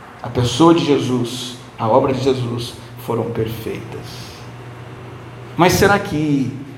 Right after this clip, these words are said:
que isso é um fato histórico? Apesar de ser perfeito, é um fato histórico passado que não tem significado algum para você hoje? Não.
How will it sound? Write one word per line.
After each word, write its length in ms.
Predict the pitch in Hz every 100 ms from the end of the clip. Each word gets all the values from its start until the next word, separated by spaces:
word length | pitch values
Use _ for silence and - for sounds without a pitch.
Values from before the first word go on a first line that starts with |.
| -
que 160 | 143
isso 180 | 170 170
é 40 | 160
um 120 | 151
fato 440 | - 175 175 170
histórico? 800 | 123 - - 143 180 - - - - - - - - - - - - -
Apesar 360 | 113 123 151
de 80 | 151
ser 160 | 156 147
perfeito, 680 | 127 120 - 143 165 131
é 60 | 131
um 100 | 143
fato 340 | - 165 -
histórico 420 | 143 - 160 160 165
passado 800 | 151 131 - - 147 185 - 131 - - -
que 120 | 170
não 120 | 175 175
tem 140 | 196
significado 680 | - 165 160 165 170 165 151
algum 300 | 151 156 185
para 160 | 160 139
você 340 | 131 - 139
hoje? 460 | 135 175 151 117 - -
Não. 240 | 160 180